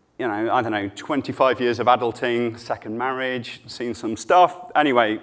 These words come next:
just kinda moved in a little bit, but I'm still, nevertheless, I, I'm kinda pretty much hard over on the right-hand side. But what's interesting when you do this, oh yeah, sorry. <laughs> But if you lie to me, if you throw somebody under a bus in front of me,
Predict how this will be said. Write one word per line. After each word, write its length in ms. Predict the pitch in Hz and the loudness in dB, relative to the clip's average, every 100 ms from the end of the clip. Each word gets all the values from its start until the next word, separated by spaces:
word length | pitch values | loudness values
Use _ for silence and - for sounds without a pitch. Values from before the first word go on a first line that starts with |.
| - | -10
just 220 | - - - | -18 -12 2
kinda 160 | 302 | 4
moved 260 | 269 233 - | 6 4 2
in 100 | 190 | 4
a 20 | |
little 160 | 156 123 | 4 4
bit, 220 | 127 - | 0 2
but 80 | 269 | 2
I'm 180 | 285 | 2
still, 280 | 240 - 196 | 0 2 2
nevertheless, 440 | 196 175 165 127 160 | 4 2 0 -2 -2
I, 180 | 156 - - - - - | -2 -4 -12 -20 -20 -6
I'm 100 | 165 | -2
kinda 160 | 190 180 | 0 -2
pretty 300 | - 269 180 | -2 0 2
much 260 | 143 - | 2 0
hard 280 | - 135 117 | -2 0 0
over 200 | 110 113 | 0 -2
on 140 | 113 110 | -2 -2
the 80 | |
right-hand 420 | 110 110 101 110 101 | 0 -2 -2 -8 -6
side. 320 | 98 92 - _ _ _ _ _ _ _ - | -8 -8 -12 _ _ _ _ _ _ _ -8
But 80 | 180 | -2
what's 220 | 226 - | 0 -2
interesting 380 | 220 226 - 185 | -6 -6 -4 -2
when 140 | 175 | 0
you 80 | 165 | 2
do 180 | 165 147 | 2 0
this, 420 | 147 - - _ _ _ | -2 -6 -14 _ _ _
oh 100 | - | 2
yeah, 160 | 131 92 - | 2 2 2
sorry. 260 | 117 95 - - - - | 2 2 -4 -18 -14 -12
<laughs> 80 | - - - - - | -12 -16 -20 -16 6
But 280 | 247 - - - _ _ _ _ _ _ _ _ _ _ _ _ _ _ _ - | 6 6 -2 -20 _ _ _ _ _ _ _ _ _ _ _ _ _ _ _ -4
if 100 | 170 | -2
you 120 | 170 | 2
lie 200 | 175 208 | 4 2
to 160 | 208 110 | 0 -4
me, 360 | 90 110 147 - - _ _ | -4 -4 -6 -12 -20 _ _
if 200 | 151 156 | -2 0
you 200 | 175 156 | 2 0
throw 300 | 151 - 160 | 0 0 2
somebody 720 | 165 - 156 143 143 139 139 139 | 2 0 -4 -2 0 0 0 0
under 280 | 135 123 | -4 -2
a 40 | 113 | -2
bus 320 | 147 123 - | -2 -2 -4
in 80 | 113 | -10
front 300 | - 113 113 | -8 -10 -8
of 120 | - | -10
me, 300 | 95 92 | -10 -10